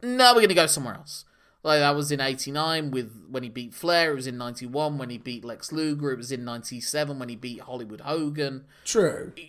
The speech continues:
Speaker 1: Like, even worse, you got the Lex Luger, uh, version of it. And A J Styles was so often that case in T N A. How many times did he have his big coronation winning the title and
Speaker 2: Oh,
Speaker 1: then
Speaker 2: God,
Speaker 1: just
Speaker 2: yeah.
Speaker 1: six, nine,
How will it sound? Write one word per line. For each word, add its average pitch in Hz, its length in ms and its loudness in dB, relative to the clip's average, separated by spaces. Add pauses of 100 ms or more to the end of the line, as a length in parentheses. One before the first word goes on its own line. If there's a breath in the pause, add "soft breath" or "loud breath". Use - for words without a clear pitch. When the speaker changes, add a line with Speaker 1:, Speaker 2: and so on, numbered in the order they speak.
(100)
Speaker 1:
Like, 147 240 2
even 151 240 0
worse, 156 260 6
you 143 60 -6
got 143 100 -2
the 135 60 -4
Lex 135 340 -4
Luger, 143 560 -2 (220)
uh, 120 180 -4
version 117 440 -8
of 107 100 -10
it. 98 80 -14 (440 soft breath)
And 151 260 4
A 170 160 4
J 147 200 2
Styles 160 520 2
was 127 120 -10
so 135 180 0
often 127 220 -8
that 117 120 -10
case 131 320 -6
in 120 100 -14
T 123 220 -6
N 120 120 -4
A. 135 240 -2 (260)
How 175 160 4
many 156 160 -4
times 151 320 -4
did 120 80 -14
he 135 60 -4
have 127 100 -2
his 131 140 -10
big 143 220 -6
coronation 127 720 -6
winning 123 220 -10
the 117 80 -12
title 131 460 -8
and 120 140 -14
Speaker 2:
Oh, 117 500 -2
Speaker 1:
then 123 220 -6
Speaker 2:
God, 110 140 -14
Speaker 1:
just 120 320 -8
Speaker 2:
yeah. 95 80 -18
Speaker 1:
six, - 560 -2
nine, 143 500 -4